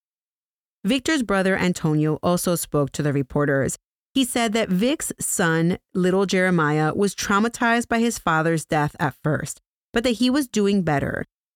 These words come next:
He commented on the sentencing, quote, "Whatever was going to happen was going to happen. It wasn't going to make a difference. Put my brother here next to me or put my brother next to his son," end quote. Vegas appealed the verdict in July of two thousand and sixteen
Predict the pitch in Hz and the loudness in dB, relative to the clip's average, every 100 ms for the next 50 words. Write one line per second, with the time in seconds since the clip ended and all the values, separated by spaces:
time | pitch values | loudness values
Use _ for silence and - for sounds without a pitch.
0 | _ 269 226 214 214 202 190 190 - 185 | _ -2 0 2 2 0 0 -2 0 0
1 | 185 - 160 151 - 151 - 147 147 - | 0 0 -2 -2 0 -2 0 -2 -2 0
2 | 190 180 - _ _ - 240 247 277 330 | 0 0 -6 _ _ -4 0 2 0 0
3 | 294 226 202 202 196 156 151 175 170 165 | 0 0 0 0 0 0 0 0 0 0
4 | 156 147 147 143 139 135 - 92 - _ | 0 0 0 0 -2 -2 -2 -2 -4 _
5 | _ 254 262 285 320 185 185 180 180 165 | _ 0 2 2 0 2 0 0 0 0
6 | 151 147 151 139 82 65 - - _ _ | 0 -2 -2 -2 -4 -4 -6 -10 _ _
7 | 311 285 339 247 240 247 240 208 202 180 | -2 2 2 2 2 0 0 0 2 0
8 | - - 165 160 160 - 190 - 240 269 | -2 -2 0 2 0 -2 -2 -2 -2 0
9 | 226 165 151 156 139 - - 143 - - | 0 0 2 2 0 -2 -2 -2 -2 -2
10 | 127 - - - 127 - 92 - _ _ | -2 -4 -6 -4 -4 -2 -6 -6 _ _
11 | _ _ _ _ _ 196 262 277 339 339 | _ _ _ _ _ -2 0 0 -2 -2
12 | - 180 170 190 165 147 151 147 - 208 | 0 0 0 0 0 0 0 -2 -2 0
13 | 220 208 208 233 277 269 - 185 165 170 | 0 2 2 0 -2 -2 -4 0 0 0
14 | 170 170 180 - - 143 139 | 0 0 -4 -6 -2 0 2